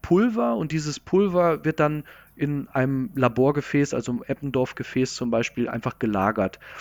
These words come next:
Und wenn man das dann, das ist das Schöne bei D-N-A-Speichern, wenn ich das jetzt, ähm, kühl und trocken lager, ja, also zum Beispiel,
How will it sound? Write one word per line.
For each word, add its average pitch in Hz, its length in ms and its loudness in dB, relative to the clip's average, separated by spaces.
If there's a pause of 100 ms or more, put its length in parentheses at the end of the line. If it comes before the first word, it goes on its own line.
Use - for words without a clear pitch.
(200)
Und 123 140 0
wenn 143 100 6
man 180 140 4
das 175 200 4
dann, 170 360 2 (220)
das 139 140 2
ist - 60 -2
das 139 100 2
Schöne 202 320 0
bei 170 160 2
D-N-A-Speichern, 151 840 -2
wenn 131 140 0
ich - 80 -14
das - 180 -2
jetzt, - 240 -2 (580)
ähm, 127 320 2 (300)
kühl 208 320 6
und 151 140 2
trocken 170 420 0
lager, 214 720 0
ja, 147 200 -2
also 127 220 -2
zum 123 220 -6
Beispiel, 127 640 0